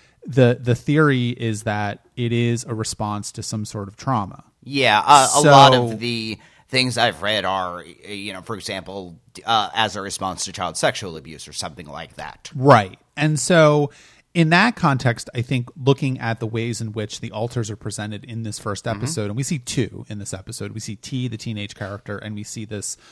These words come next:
Speaker 1: um, this male, uh, alter,
Speaker 2: Yeah.
Speaker 1: Buck, who is sort of a stereotypical sort of, you know, Duck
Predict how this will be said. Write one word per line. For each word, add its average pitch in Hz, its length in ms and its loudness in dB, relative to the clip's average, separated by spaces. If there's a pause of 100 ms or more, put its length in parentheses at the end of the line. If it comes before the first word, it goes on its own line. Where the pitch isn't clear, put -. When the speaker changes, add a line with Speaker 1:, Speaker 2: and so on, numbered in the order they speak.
(200)
Speaker 1:
um, 101 480 -4
this 107 160 -6
male, 123 540 2 (280)
uh, 139 500 -18 (120)
alter, 120 300 4
Speaker 2:
Yeah. 85 180 -2
Speaker 1:
Buck, 147 420 4 (280)
who 156 160 8
is 139 80 4
sort 139 160 6
of 123 80 0
a 120 40 -2
stereotypical 117 800 -2
sort 110 200 -6
of, 107 180 -12
you 113 80 -8
know, 104 100 -8
Duck 107 240 -4